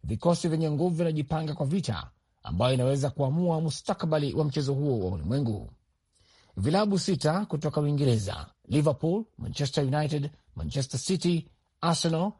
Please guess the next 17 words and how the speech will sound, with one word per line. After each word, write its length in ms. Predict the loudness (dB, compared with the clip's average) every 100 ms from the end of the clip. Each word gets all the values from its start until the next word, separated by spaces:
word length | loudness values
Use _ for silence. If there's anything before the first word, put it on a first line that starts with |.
| _ _
Tottenham 380 | 0 2 4 2
Hotspur 540 | 2 -2 -2 0 0 -4 -4
na 120 | -4
Chelsea, 440 | -2 -2 -2 -6 -8 -16 _ _ _
tatu 280 | 2 4 2
kutoka 220 | 0 0
Uhispania, 640 | 0 0 -2 0 0 -2 -6 _ -8
Barcelona, 680 | -8 -2 2 2 2 -2 -8 _ -8
Real 320 | -2 0 2
Madrid 460 | 0 2 2 2 2
na 120 | -4
Atletico 440 | -2 -4 -2 -4
Madrid, 500 | -2 0 0 0 -4 -12 _ _ _ _
na 120 | -6
tatu 320 | 0 0 2 0
kutoka 240 | 0 0
Italia, 560 | 0 0 0 0 0